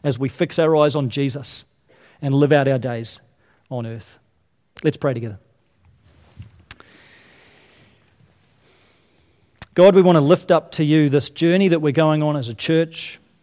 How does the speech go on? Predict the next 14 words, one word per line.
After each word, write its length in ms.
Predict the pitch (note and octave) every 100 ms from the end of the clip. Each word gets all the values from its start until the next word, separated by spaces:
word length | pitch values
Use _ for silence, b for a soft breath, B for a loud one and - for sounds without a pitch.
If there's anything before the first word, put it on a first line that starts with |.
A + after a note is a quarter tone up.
| -
We 140 | C#3+
thank 400 | C#3 E3+ E3+ -
you 120 | E3
for 120 | - C3+
Peter. 380 | C3+ F3+ C3 - - b b b
We 120 | C#3+
thank 320 | C#3 E3 D#3+
you 60 | D#3
for 100 | C#3
his 180 | F3+ D3+
life 340 | D3 E3 E3+
and 100 | D3+
his 140 | D3 -
story 580 | - E3+ E3+ B2+ A#2